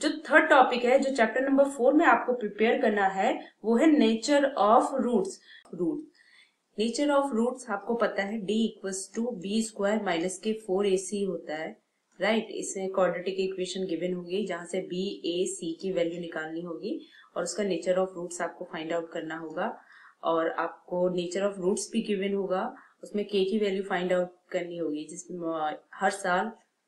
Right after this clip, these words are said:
इस type के क्वेश्चन आए हैं। तो आपका वन और two marks का question मिल जाएगा, तो जिसमें D equals to zero होता है, D equals to less than zero होता है, D equals to greater than zero होता है,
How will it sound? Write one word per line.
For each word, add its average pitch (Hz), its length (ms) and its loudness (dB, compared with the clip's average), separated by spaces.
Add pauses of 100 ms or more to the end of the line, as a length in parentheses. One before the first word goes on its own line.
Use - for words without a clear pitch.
(160)
इस 220 180 -2
type 180 220 2
के 196 60 -4
क्वेश्चन 214 480 -8 (180)
आए 165 300 0
हैं। 170 440 -4 (920)
तो 175 280 -2
आपका 226 640 0
वन 190 300 2
और 220 100 4
two 220 200 0
marks 185 320 0
का 190 120 -2
question 190 680 -6 (680)
मिल 208 180 4
जाएगा, 143 500 -4 (400)
तो 170 100 -4
जिसमें 185 360 -2
D 190 40 -2
equals 190 420 -2
to 185 180 -2
zero 180 120 0
होता 180 320 0
है, 175 200 0
D - 20 -2
equals 175 380 -2
to 185 200 -4
less 165 300 2 (120)
than 180 100 4
zero 175 280 -4
होता 165 320 0
है, 170 260 -6 (420)
D 160 60 -10
equals 180 600 0
to 185 40 4
greater 180 680 2
than 175 100 2
zero 170 300 -6
होता 165 400 0
है, 165 260 -10